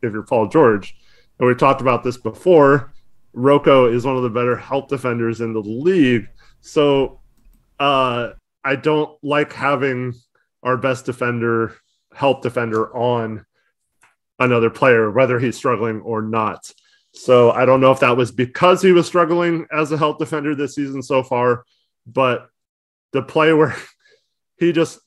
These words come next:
goes into the paint and leaves Paul George wide open and they kick to him and he shoots a three. And I'm just like, "Oh gosh." Um, now Paul George had a great night.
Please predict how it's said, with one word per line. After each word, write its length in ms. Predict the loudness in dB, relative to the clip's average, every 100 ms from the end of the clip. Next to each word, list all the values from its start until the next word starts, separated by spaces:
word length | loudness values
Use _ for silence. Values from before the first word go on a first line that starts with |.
| -4
goes 320 | 2 2 2
into 180 | -2 -4
the 100 | -6
paint 400 | -6 -4 -4 -4
and 200 | -8 -6
leaves 240 | -6 -6
Paul 220 | -4 -2 0
George 300 | 0 0 -2
wide 240 | -4 -2
open 280 | -2 -4 -6
and 120 | -8
they 80 | -10
kick 240 | -8 -6
to 80 | -2
him 220 | -2 -2
and 120 | -4 -4
he 220 | -6 -8
shoots 280 | -8 -8 -4
a 60 | -4
three. 540 | 0 2 2 2 -2 -8 _ _ _ -4
And 140 | -2
I'm 160 | 0 0
just 200 | -2 -2
like, 240 | -2 -4
"Oh 340 | -6 -6 -6 -8
gosh." 580 | -10 -12 -10 -8 -10 -12 -20 -20 -20 _ 0
Um, 460 | 4 6 6 2
now 300 | 0 0 0 -6 0
Paul 200 | 4 6
George 440 | 6 4 0 -8
had 200 | -4 -2
a 60 | 0
great 300 | 0 -2 -2
night. 380 | -4 -4 -4